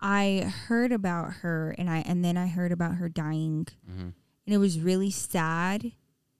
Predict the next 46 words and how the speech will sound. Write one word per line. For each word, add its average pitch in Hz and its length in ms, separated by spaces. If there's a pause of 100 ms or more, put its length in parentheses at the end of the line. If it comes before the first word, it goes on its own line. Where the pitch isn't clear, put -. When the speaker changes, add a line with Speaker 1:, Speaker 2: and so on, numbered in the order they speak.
(160)
Speaker 1:
but 180 300
I 175 140
did 196 240
not 196 280
look 180 200
into 170 320
her, 190 340
and 185 120
I 165 80
didn't 170 260
look 180 140
at 180 80
her 180 100
Twitter. 180 560
I 160 100
didn't 196 220
look 190 120
at 175 100
anything. - 280 (120)
Like, - 20
honestly, 202 500
I 185 60
stayed 185 380
off 190 160
of 190 80
social 180 340
media 175 200
for 180 120
the, 175 100 (240)
for 180 380
the 165 80
most 180 300
part 180 240
for 208 80
the 196 60
last 196 320
few 214 100
days, 208 340
uh, 247 160
'cause 254 220
it's - 200
so 330 300
negative, 262 720
and 226 120
it's, 233 200
like, 247 520